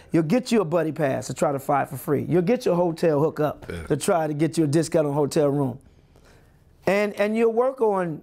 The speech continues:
Speaker 1: getting a solid hour so you can do fifteen minutes.
Speaker 2: That's the type of passion and dedication needed to m-, make it. And thank you for unpacking that for us. I, I've asked you this before. I gotta ask you this again on air.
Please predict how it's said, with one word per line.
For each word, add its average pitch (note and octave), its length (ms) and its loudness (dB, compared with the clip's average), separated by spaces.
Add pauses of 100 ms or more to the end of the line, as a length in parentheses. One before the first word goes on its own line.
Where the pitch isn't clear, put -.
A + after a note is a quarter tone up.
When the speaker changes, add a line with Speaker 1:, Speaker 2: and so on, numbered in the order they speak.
Speaker 1:
getting F3 280 0
a D3+ 60 -4
solid D3+ 400 0
hour C#3 280 0
so C#3 100 -6
you D#3 60 0
can D3 120 2
do D3 120 2
fifteen D3+ 460 0
minutes. - 420 -10 (340)
Speaker 2:
That's F#2+ 300 -4
the G2+ 80 -8
type F#2 280 -8
of F#2 100 -12
passion F2 380 -8
and F2 120 -8
dedication E2 680 -8
needed D#2 360 -10
to G#2 60 -8
m-, E2+ 220 -8
make E2+ 280 -10
it. D2 100 -12 (1040)
And F#2 120 -10
thank G2+ 220 -8
you F#2 80 -8
for - 160 -8
unpacking F2 540 -8
that D#2 200 -10
for E2 220 -8
us. D#2 200 -12
I, G2 220 -2
I've G2 180 -2
asked G#2 260 0
you G#2+ 80 -2
this F#2+ 180 -2
before. F#2 400 -4
I F2+ 100 -2
gotta F#2 200 -2
ask F2+ 320 -2
you F#2+ 80 -6
this F2 240 -6
again F2+ 300 -4
on F2+ 200 -6
air. F2+ 340 -4